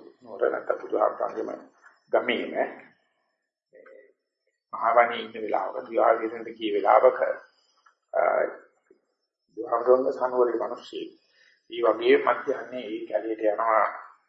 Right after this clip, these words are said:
විවාහ විරණේ සඳහා. එයා බුදුන් වයසක කෙනෙක්. බුදුහාමුදුරෝ කියන්නේ තරුණ මන-, තරුණ කයක් ඇති, අ, තරුණියෙක්. ඉතින් දැකපුවහම ගිහිල්ලා අහනවා, "කිං වාදී සමනෝ කිමක්ඛායි?" ඒ කියන්නේ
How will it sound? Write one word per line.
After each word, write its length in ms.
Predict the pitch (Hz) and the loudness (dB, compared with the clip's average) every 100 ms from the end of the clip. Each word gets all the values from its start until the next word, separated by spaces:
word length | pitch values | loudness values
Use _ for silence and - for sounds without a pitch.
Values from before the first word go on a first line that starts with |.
| - | -6
විවාහ 240 | 110 110 | 4 6
විරණේ 400 | 110 120 120 123 | 6 4 2 0
සඳහා. 400 | 127 147 - 85 - - - _ _ _ - | 2 2 2 0 -2 -8 -20 _ _ _ 4
එයා 180 | 107 | 4
බුදුන් 260 | 110 107 107 87 | 4 0 -6 -6
වයසක 380 | 95 110 131 139 | 0 2 4 2
කෙනෙක්. 320 | - 82 104 - _ _ _ | 2 0 -2 -14 _ _ _
බුදුහාමුදුරෝ 640 | - 117 117 120 123 123 | -2 2 4 4 2 0
කියන්නේ 480 | 123 123 123 120 120 117 - _ _ _ | 2 2 2 0 -6 -8 -16 _ _ _
තරුණ 240 | - 117 123 117 | -6 -4 -4 -10
මන-, 340 | - 120 123 - | -8 -8 -8 -12
තරුණ 300 | - 113 120 | -2 -2 0
කයක් 380 | - 120 - - | 4 6 6 2
ඇති, 260 | 120 - 55 55 - _ _ _ - | -2 0 -4 -6 -12 _ _ _ -10
අ, 80 | 95 90 90 - _ _ _ _ _ _ _ - | -4 -2 -4 -10 _ _ _ _ _ _ _ 4
තරුණියෙක්. 500 | 107 123 151 - - - _ _ _ _ | 4 4 0 -4 -8 -16 _ _ _ _
ඉතින් 220 | - 147 | -12 -2
දැකපුවහම 480 | 131 127 139 131 139 | 2 2 0 -4 -6
ගිහිල්ලා 360 | 135 131 123 117 | -6 -6 -4 -4
අහනවා, 400 | 123 123 147 156 - 110 - | -4 0 2 4 2 -2 -10
"කිං 220 | - - 147 | -18 -14 -6
වාදී 360 | 147 131 139 | 0 0 0
සමනෝ 360 | 131 131 127 143 | -2 -2 -4 -6
කිමක්ඛායි?" 680 | - 151 - - 110 - - - _ _ _ _ _ - | -4 -4 -6 -4 -2 -2 -4 -18 _ _ _ _ _ -14
ඒ 100 | - | -10
කියන්නේ 380 | - - 95 | -8 -10 -10